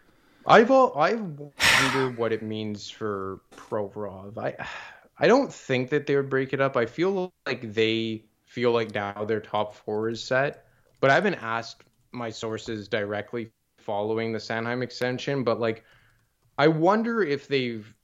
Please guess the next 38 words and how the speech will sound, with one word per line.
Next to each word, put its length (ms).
made 340
a 60
decision 480
on 100
Provorov 520
or 100
still 220
thinking 360
about 280
it, 180
because 340
it 160
seems 460
like 320
once 240
Ristolainen 560
gets 160
back, 300
you 100
finally 360
have 100
a 40
top 420
four 200
set 260
that 200
could 260
work 360
for 380
the 60
foreseeable 580
future, 360
so 160
why 240
break 300
it 80
up, 240
right? 320